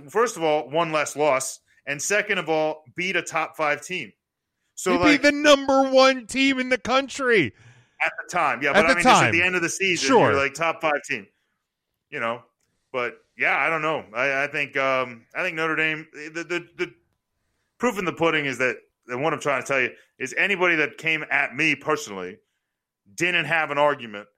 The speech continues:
Speaker 2: No,
Speaker 1: I think there's
Speaker 2: they
Speaker 1: more
Speaker 2: never do.
Speaker 1: arguments for, and there's more arguments for teams over Ohio State.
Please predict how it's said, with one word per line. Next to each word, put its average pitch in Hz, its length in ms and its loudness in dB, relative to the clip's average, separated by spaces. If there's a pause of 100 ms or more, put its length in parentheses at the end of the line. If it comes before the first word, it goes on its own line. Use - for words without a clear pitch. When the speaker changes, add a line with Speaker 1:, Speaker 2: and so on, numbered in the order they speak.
Speaker 2:
No, 220 260 4
Speaker 1:
I 170 120 0
think 180 200 -4
there's 170 140 0
Speaker 2:
they 262 120 6
Speaker 1:
more 285 140 4
Speaker 2:
never 262 280 4
do. 277 80 4
Speaker 1:
arguments 156 340 0 (100)
for, 151 100 -12 (460)
and 220 120 -2
there's 220 100 0
more 269 200 2
arguments 226 420 2
for 202 120 -8
teams 196 380 -8
over 185 320 0
Ohio 170 340 0
State. 190 440 -4